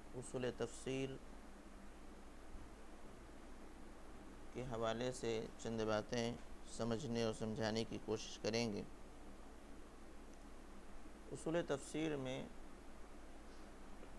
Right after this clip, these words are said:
اس سے پہلے کے دروس میں اصول التفسیر کا مفہوم لغوی طور پر اور اصطلاحی طور پر ہم نے سمجھا تھا۔ اس کے بعد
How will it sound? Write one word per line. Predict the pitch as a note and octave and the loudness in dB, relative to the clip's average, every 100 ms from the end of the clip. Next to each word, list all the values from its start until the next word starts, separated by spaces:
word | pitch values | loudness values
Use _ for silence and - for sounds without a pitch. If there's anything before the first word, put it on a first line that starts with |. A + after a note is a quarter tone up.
| - - | -8 -6
اس | - | -4
سے | - A2+ | -2 4
پہلے | B2+ C#3 C#3+ | 6 6 4
کے | B2+ | 4
دروس | A#2 A#2 B2+ C3 B2+ | 2 2 2 0 0
میں | C3 C3+ C#3 - - - - - - - - - - - - - - - - - - - - - - B2 | 0 0 -2 -6 -10 -8 -8 -8 -10 -10 -10 -10 -10 -10 -10 -10 -8 -10 -8 -8 -8 -8 -8 -8 -4 -4
اصول | - C#3+ D3+ | 0 2 2
التفسیر | - C3+ - - - C3+ G#2+ - - - - - - | 2 0 0 0 2 4 2 -4 -8 -8 -10 10 10
کا | A#2+ | 12
مفہوم | A#2+ - C3+ C#3 C3 A#2 | 8 4 2 2 4 4
لغوی | A#2 B2 C3+ C3+ | 4 4 2 4
طور | B2 A#2+ A#2+ | 6 4 4
پر | A#2+ | 4
اور | A#2+ A#2 - A#2 | 4 2 -2 -4
اصطلاحی | - A2+ A#2+ B2 B2+ | 0 4 4 4 0
طور | A2+ A2 G#2+ | 2 2 2
پر | - A2 B2+ - - - - - - - - - - | 2 2 10 10 10 2 -6 -8 -8 -8 -8 -8 -4
ہم | A#2+ | 2
نے | B2 | 2
سمجھا | A#2 A#2 A#2 A#2+ B2+ B2+ | 2 2 2 4 4 4
تھا۔ | C3+ C3+ - - - - - - - - - - - | 0 -2 -6 -8 -8 -8 -8 -8 -10 -8 -8 -6 -6
اس | C3 - | -2 6
کے | D3 | 8
بعد | C#3+ D3+ | 10 8